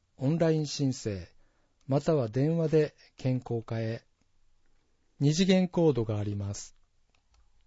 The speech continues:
子どもの定期予防接種、健康課、電話二七の二四三五、ファックス二一の零六八三。種類、対象年齢、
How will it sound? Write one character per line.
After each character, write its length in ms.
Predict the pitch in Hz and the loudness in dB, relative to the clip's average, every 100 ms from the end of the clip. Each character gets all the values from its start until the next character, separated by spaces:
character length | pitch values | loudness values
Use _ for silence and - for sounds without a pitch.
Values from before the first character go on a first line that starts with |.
| _ _ _ _ _ _ _ - | _ _ _ _ _ _ _ -2
子 140 | 143 | 4
ど 100 | 196 | 6
も 120 | 202 | 6
の 160 | 196 190 | 4 0
定 320 | - 190 196 | 0 2 2
期 200 | - 185 | 2 0
予 120 | 190 | 2
防 300 | 180 185 180 | 2 0 0
接 200 | 180 160 160 - | 0 -2 -2 -6
種、 200 | - 78 _ _ _ _ - | -8 -10 _ _ _ _ -2
健 260 | 165 180 | 0 0
康 220 | - 165 165 | -2 -2 0
課、 380 | 160 151 143 _ _ - | -2 -2 -2 _ _ 0
電 260 | 143 170 170 | 2 4 2
話 300 | 160 165 _ _ _ _ _ | 0 -2 _ _ _ _ _
二 240 | 139 190 202 | 2 4 4
七 240 | 185 147 | 4 0
の 240 | 110 101 _ _ - | -4 -10 _ _ 0
二 240 | 165 185 | 2 4
四 200 | 180 127 | 4 2
三 380 | - 120 127 147 | -4 -2 -2 0
五、 300 | 143 101 92 _ _ _ _ _ - | 0 -2 -6 _ _ _ _ _ -2
フ 60 | |
ァ 40 | 190 | -2
ッ 20 | |
ク 120 | 160 | -2
ス 340 | - 110 101 _ _ | -8 -12 -14 _ _
二 260 | 147 190 202 | 2 4 4
一 200 | 190 127 | 2 -4
の 200 | 110 95 _ _ - | -6 -8 _ _ 2
零 240 | 156 190 | 4 6
六 240 | 190 - | 2 -2
八 280 | 110 123 - | -10 -8 -8
三。 340 | - 160 104 - _ _ _ _ _ _ _ _ _ - | -4 -4 -4 -12 _ _ _ _ _ _ _ _ _ -6
種 120 | 160 170 | 0 4
類、 300 | 196 190 - _ - | 4 2 -6 _ -2
対 220 | 170 180 | 0 0
象 360 | - 180 175 | 0 0 0
年 320 | 165 165 143 113 | 2 0 0 -2
齢、 240 | 107 98 | -4 -4